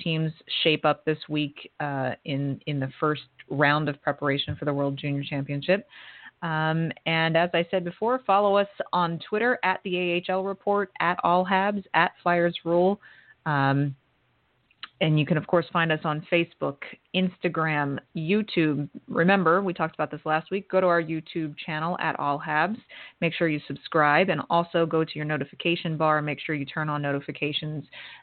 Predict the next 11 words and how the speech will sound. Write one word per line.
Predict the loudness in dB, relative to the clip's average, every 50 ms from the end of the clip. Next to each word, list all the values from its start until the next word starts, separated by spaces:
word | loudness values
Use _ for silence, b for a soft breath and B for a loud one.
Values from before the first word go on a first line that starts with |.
| B _ _
so | 2 2
that | 2 0 -2
you | -4 -2 0 0 0 0 0 0
find | 2 2 2 4 4
out | 4 4 4 2 0
anytime | -2 -2 -2 -4 -4 -4 -2 -2 -2 -2 -2 -4
we | -4 -6
have | -4 -4 -4 -4 -4
a | -6
new, | -4 -4 -2 -2 0 2 2 2 0 -2 -4 -6 _
uh, | -6 -4 -4 -2 -2 -2 -2